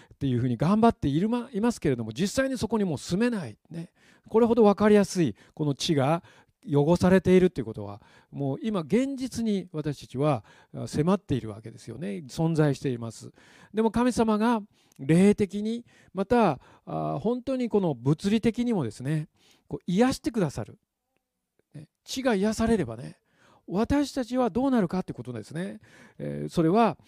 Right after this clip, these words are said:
私たちに安心、私たちは安心に健康的に生活できるようになるっていうんですね。私たちは例えばウクライナのために祈りたいと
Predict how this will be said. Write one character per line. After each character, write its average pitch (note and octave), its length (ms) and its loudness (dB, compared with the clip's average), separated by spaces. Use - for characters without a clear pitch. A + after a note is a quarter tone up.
私 D#3 320 0
た D#3 100 -2
ち C#3 140 -12
に G3+ 280 -4
安 F3+ 300 0
心、 F#3+ 340 -10
私 E3+ 280 -2
た - 60 -16
ち D#3+ 80 -4
は E3 120 0
安 A3+ 260 -2
心 A#3 240 -6
に A#3 120 -4
健 A#3+ 200 -2
康 C#4 200 0
的 C4 140 -2
に C4+ 120 0
生 C4+ 160 0
活 C4 180 2
で C4 120 -2
き C4 60 -2
る C4 60 2
よ A#3+ 40 4
う G#3+ 40 0
に A3 40 0
な B3 100 4
る C4+ 140 4
っ - 20 -8
て - 140 -12
い - 20 -8
う A2 40 -18
ん - 20 -20
で - 60 -20
す - 140 -20
ね。 D3 160 -18
私 F#3+ 240 0
た F#3 80 -8
ち F#3+ 60 -6
は G3 100 6
例 F#3 200 0
え A#3+ 40 0
ば A3+ 80 4
ウ F#3+ 160 2
ク E3+ 80 -4
ラ A3 140 4
イ - 20 2
ナ G#3 80 4
の F#3 80 0
た F3+ 100 -2
め F#3+ 120 -2
に E3 60 -2
祈 F3 140 0
り G#3+ 60 -4
た A#3 140 0
い A3 80 0
と - 120 -12